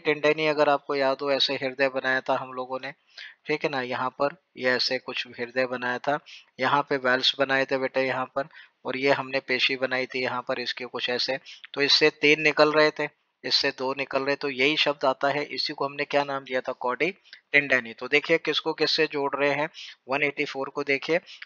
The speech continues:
तो atrial wall को ventricle wall से जोड़ रहे हैं, नहीं, atrial wall को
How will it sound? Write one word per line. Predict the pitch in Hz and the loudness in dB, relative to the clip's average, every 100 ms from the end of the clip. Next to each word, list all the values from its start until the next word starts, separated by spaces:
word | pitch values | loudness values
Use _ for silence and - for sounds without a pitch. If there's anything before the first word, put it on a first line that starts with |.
| - | -8
तो | 143 143 147 147 147 147 _ - | -2 0 2 2 0 -2 _ 4
atrial | 139 - 151 | 4 6 2
wall | 147 143 | 4 2
को | 143 143 | 2 0
ventricle | 127 120 135 143 143 | 0 0 -2 0 0
wall | 143 139 | 0 0
से | 147 | 0
जोड़ | 139 135 131 | -2 -4 0
रहे | 139 | 0
हैं, | 139 127 | 0 2
नहीं, | 131 147 - _ - - _ 127 | -2 -2 -10 _ -20 -20 _ 0
atrial | - 156 147 | 4 2 4
wall | 143 147 | 2 2
को | - | -2